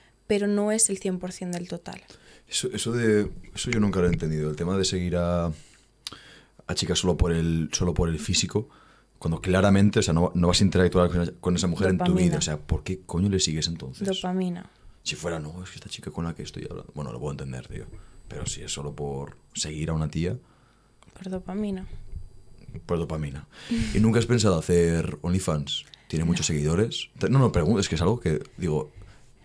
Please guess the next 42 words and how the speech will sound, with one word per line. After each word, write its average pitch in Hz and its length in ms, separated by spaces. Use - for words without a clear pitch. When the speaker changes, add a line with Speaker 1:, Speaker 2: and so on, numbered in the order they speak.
Speaker 2:
tienes 85 380
muchos 87 180
seguidores, 92 640
Speaker 1:
No. 104 80
Speaker 2:
sabes 101 460
que 85 160
es 80 100
una 90 100
cantidad 87 220
de 92 60
dinero, 85 440
porque 82 220
tú 104 100
piénsalo, 101 440
es, - 160
es - 120
algo 104 200
que 92 100
es, - 240
es - 60
casi 92 220
absurdo. 80 540
Estas 95 260
chicas 87 240
ganan 78 260
una 80 200
barbaridad 76 560
de 78 80
dinero 78 480
y 76 80
no 76 120
tienen 80 220
prácticamente 73 560
habilidades. 71 760
Speaker 1:
Sí. 214 360
Speaker 2:
La 87 100
pregunta 90 240
es, 82 120
¿a 76 60
costa 87 300
de 76 100
qué? 98 240